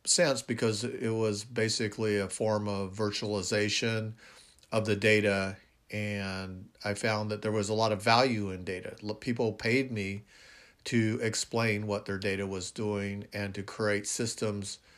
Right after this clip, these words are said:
that allowed them to understand what was in the data.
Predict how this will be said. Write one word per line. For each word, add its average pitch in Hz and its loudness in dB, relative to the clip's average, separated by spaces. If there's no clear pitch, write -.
that 107 0
allowed 104 4
them 135 8
to 110 0
understand 92 -4
what 98 -8
was 95 -6
in 90 -8
the 90 -8
data. 85 -8